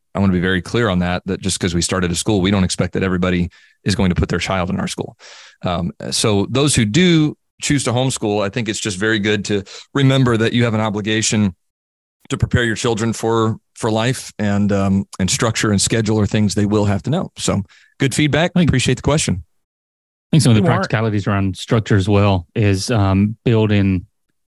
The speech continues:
Speaker 2: being strategic about it. Now, I mean, flexibility is good. I think you can build flexibility into the structure, and,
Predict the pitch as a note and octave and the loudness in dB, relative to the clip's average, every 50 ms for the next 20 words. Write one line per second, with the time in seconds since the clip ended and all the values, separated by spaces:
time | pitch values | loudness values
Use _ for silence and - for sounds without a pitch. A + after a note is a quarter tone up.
0 | _ _ _ _ _ _ _ _ _ _ _ _ _ _ _ _ _ _ - D#3+ | _ _ _ _ _ _ _ _ _ _ _ _ _ _ _ _ _ _ 0 2
1 | E3+ E3 - - A2+ - D3 C3 A#2 A2+ - G#2+ A2 G2 F#2+ G2 G2+ - B2+ A#2+ | 2 2 2 0 0 2 2 2 2 2 0 0 0 0 0 0 0 0 2 2
2 | A#2+ B2+ C3 B2 B2 A#2 - - D#3+ C#3+ - C#3 B2 B2+ B2+ A#2+ A#2+ A2+ A2 G#2 | 2 2 2 2 2 2 0 0 -2 -2 -2 -2 0 0 0 2 0 0 0 -2
3 | F#2 - B2+ A#2 A#2 A2 G#2 F#2+ A#2 A2 G#2 G#2 A2 G2 A2 G2+ - - A2+ G#2 | -2 0 0 0 0 0 -2 -2 -2 -2 -2 0 0 0 0 -2 -2 -4 -6 -4
4 | - A2+ A2 G#2 G2+ G2+ G2+ G2+ G2 G#2+ - A#2 A#2 A2+ - A2 G#2+ G2 - - | -2 0 0 2 2 2 2 2 0 0 0 0 0 0 0 0 -2 -2 -2 -2
5 | B2+ A#2 G#2 - A#2+ A2 G#2+ G2+ - - - A#2 G#2+ G2+ G2 G2 F#2+ F#2+ F#2+ F#2 | -2 0 0 0 0 -2 -2 -4 -6 -8 -4 -2 0 0 0 0 0 0 0 -2
6 | F2 | -2